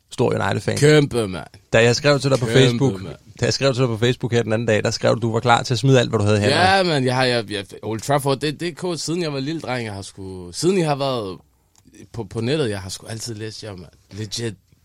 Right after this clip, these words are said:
Speaker 1: Hvordan blev du United-fan?
Speaker 2: Det er faktisk en rigtig sjov historie, fordi, øhm,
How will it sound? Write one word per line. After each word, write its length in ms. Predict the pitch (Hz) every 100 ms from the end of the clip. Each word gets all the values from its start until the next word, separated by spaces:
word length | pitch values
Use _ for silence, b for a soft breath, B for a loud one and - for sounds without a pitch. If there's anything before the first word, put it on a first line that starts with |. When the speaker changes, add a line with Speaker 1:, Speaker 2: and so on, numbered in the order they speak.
| _ _ _ _
Speaker 1:
Hvordan 340 | - 104 110 131
blev 140 | 139
du 260 | 123 107 101
United-fan? 680 | 101 98 143 - 135 113 - _ b b b
Speaker 2:
Det 80 | 117
er 40 |
faktisk 260 | 131 131 120
en 40 |
rigtig 260 | 120 127 120
sjov 180 | 120 120
historie, 360 | 110 117 110
fordi, 400 | 117 104 117 113 -
øhm, 1000 | 101 104 101 98 95 92 90 87 -